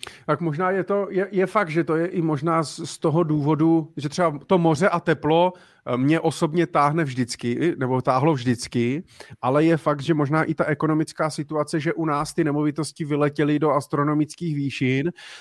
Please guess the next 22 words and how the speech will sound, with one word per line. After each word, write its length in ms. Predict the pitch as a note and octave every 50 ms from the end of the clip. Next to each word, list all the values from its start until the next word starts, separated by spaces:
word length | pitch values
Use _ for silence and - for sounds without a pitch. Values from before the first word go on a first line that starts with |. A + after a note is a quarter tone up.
| - -
zatímco 480 | C#3 C3+ B2+ - D#3 D3+ - - E3
ve 120 | D3 C#3+ C#3
Španělsku 600 | - - C#3+ C#3+ D3 D3 C#3+ - - - D#3+ D3+
nebo 180 | D3 D3 D3+
v 80 | C#3 -
těch 200 | - D3+ - -
jižních 340 | C#3 C#3 B2+ D3 D#3 - -
státech 380 | - D3+ C3 C3+ - D3 -
se 120 | - E3 C#3
pořád 380 | - D3 C3 D3 D#3 D#3 C#3+
drží 320 | C#3+ C#3 C#3 B2 C#3 D3+ D3+
na 80 | C#3+
nějaký 340 | C#3+ D3 C#3+ C#3+ - - D3+
přijatelný, 760 | - - - D#3 C#3+ C#3+ C#3+ D#3 D3 D3 D3 D3 D3+ D#3 D3+
eh, 540 | - - - - - - C#3 C#3 C#3 C3+ C#3 -
úrovni 680 | E3+ D3 D3 D3+ D3+ D3 C#3 D3 D3+ D3+ D#3 D#3 D#3 -
relativně 580 | C#3 C#3 C#3+ D3 D3+ D3 - D3+ C#3+ D#3 D#3
vůči 300 | C#3+ C#3 C#3+ - - D#3
naší 280 | D3+ C#3+ C#3 - E3 D3
kupní, 480 | - C#3+ C3 - - D#3 D#3 D#3 D3 C#3
kupní 420 | - - C3+ - - D#3 D#3 C#3+
síle, 440 | - - C#3 C#3 C#3 C3+ C#3+ D#3